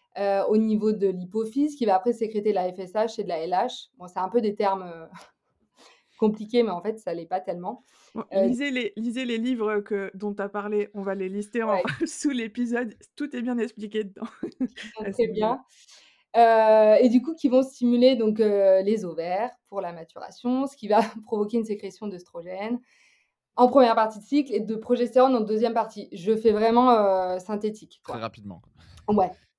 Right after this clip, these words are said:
Speaker 1: parce que sinon, ça peut être, heu, beaucoup plus, heu, plus long.
Speaker 3: Et sinon, ça prend
Speaker 1: Heu,
Speaker 3: vingt-huit jours en moyenne, heu.
Speaker 1: C'est ça. <laughs>
Speaker 3: <laughs>
Speaker 1: Du coup, quand on est, heu, enceinte, c'est, heu, taux, heu, d'hormones, donc, heu, la progestérone et l'œstrogène, ils vont, heu,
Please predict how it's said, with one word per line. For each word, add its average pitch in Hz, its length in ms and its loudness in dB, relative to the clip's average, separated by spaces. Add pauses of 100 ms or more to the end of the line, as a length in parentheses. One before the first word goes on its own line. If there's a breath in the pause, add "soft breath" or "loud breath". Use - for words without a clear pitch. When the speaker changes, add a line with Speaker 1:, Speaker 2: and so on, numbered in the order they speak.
(180)
Speaker 1:
parce 180 180 -18
que 185 100 -18
sinon, 208 280 -8
ça 208 180 -6
peut 185 120 -6
être, 190 260 -8
heu, 175 140 -4
beaucoup 180 300 -14
plus, 214 280 -8
heu, 170 260 -6
plus 208 180 -16
long. 170 140 -20 (500 soft breath)
Speaker 3:
Et 202 60 -20
sinon, 202 200 0
ça 202 100 6
prend 196 160 4
Speaker 1:
Heu, - 0 -
Speaker 3:
vingt-huit 190 300 0
jours 110 160 -10
en 104 80 -12
moyenne, 101 380 -20
heu. 98 160 -20 (480)
Speaker 1:
C'est 214 100 -4
ça. - 120 -10
<laughs> - 300 -18
Speaker 3:
<laughs> 480 1700 -8
Speaker 1:
Du 226 160 -4
coup, 359 220 2
quand 254 180 4 (120)
on 285 40 0
est, 294 200 2
heu, 202 60 2 (120)
enceinte, 240 600 -4 (240)
c'est, 190 520 -6
heu, 170 220 0
taux, 262 320 6
heu, 180 500 -2
d'hormones, 202 540 0
donc, 185 260 -6
heu, 175 120 -2
la 170 120 -6
progestérone 190 540 -8
et 175 40 -12
l'œstrogène, 196 540 -6
ils 180 100 -12
vont, 208 240 -4
heu, 180 80 -4